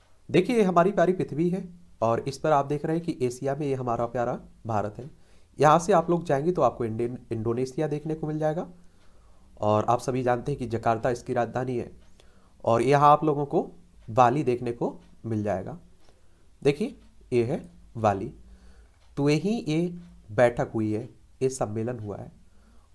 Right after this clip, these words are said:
और आप लोगों को बता दूं, इस तरह का कोई भी शिखर सम्मेलन होता है किसी भी संगठन का,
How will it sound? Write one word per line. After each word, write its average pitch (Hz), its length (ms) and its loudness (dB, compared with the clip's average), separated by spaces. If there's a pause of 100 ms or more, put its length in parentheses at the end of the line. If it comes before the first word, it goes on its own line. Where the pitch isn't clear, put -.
और 117 140 4
आप 147 180 4
लोगों 180 200 -2
को 160 140 -4
बता 104 260 -4
दूं, 98 140 -10 (680)
इस - 200 -8
तरह 220 160 0
का 220 120 -4
कोई 156 320 0
भी 185 160 -2
शिखर - 340 -2
सम्मेलन 110 500 -4
होता 107 280 -8
है 92 240 -10
किसी 202 240 -6
भी 233 160 -6
संगठन 107 420 -4
का, 101 300 -12